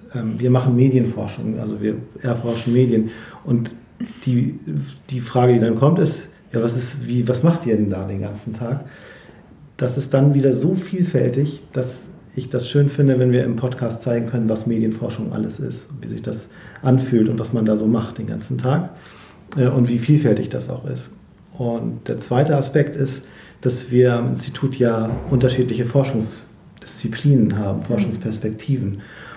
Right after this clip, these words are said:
Speaker 1: Und dass du bei einem Journalisten,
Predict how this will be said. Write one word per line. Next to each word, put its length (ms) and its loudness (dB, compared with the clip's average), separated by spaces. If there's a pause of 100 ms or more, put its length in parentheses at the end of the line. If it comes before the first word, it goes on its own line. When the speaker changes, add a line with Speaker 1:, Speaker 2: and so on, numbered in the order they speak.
(100)
Speaker 1:
Und 300 0 (420)
dass 240 -2
du 460 0
bei 120 -4
einem 180 4
Journalisten, 1120 2